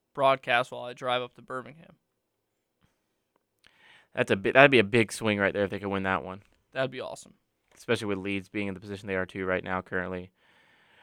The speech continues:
Speaker 2: Really coming down to it in the Premier League, I believe, um, when's the next round of Champions League action? It's hard when I'm having split screen right now to watch golf as well to figure this out.
Speaker 1: Yeah.
Speaker 2: Um,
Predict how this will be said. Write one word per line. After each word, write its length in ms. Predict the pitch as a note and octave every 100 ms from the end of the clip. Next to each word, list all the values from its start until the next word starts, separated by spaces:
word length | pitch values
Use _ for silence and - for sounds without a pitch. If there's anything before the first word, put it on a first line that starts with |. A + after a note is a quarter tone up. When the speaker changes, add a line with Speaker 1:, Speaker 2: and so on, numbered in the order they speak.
| -
Speaker 2:
Really 180 | B2+ D3+
coming 240 | C#3+ B2
down 220 | A#2+ A#2+ B2
to 100 | A#2
it 40 |
in 60 | A2
the 80 | G#2+
Premier 320 | A2+ A2 A2
League, 140 | G#2+
I 80 | G#2+
believe, 560 | G2 G#2 A2 A#2 G#2+ -
um, 520 | G#2 G2 G2 F#2+ - _ _ _
when's 260 | B2+ D3+ C#3+
the 100 | A2
next 420 | G#2 - - _ _
round 400 | G#2 G#2 G2 G2
of 140 | F2+ -
Champions 580 | - G2+ F#2 F#2 F2+
League 420 | A#2 G2 F#2+ F#2 _ _ _ _ _ _ -
action? 380 | F#2+ - F#2+
It's 120 | G2 -
hard 200 | B2 B2
when 100 | A2
I'm 80 | G#2
having 220 | A2 G#2
split 340 | - - G#2+
screen 260 | - G#2+ G2
right 140 | F#2+ G2
now 120 | F#2+
to 100 | F#2
watch 300 | F#2+ F#2 - - A#2+
golf 440 | F#2+ F#2+ - _ _ _
as 140 | G#2 G2+
well 420 | G2 F#2 F2+ G2 _ _
to 60 | G2
figure 280 | - F#2+ F#2
this 180 | F2+
out. 320 | F#2 F2+ F#2+ - _ -
Speaker 1:
Yeah. 300 | C#3 B2+ A2+ C#3+ _ _ - - -
Speaker 2:
Um, 600 | A#2 A#2 A2+ A2+ A2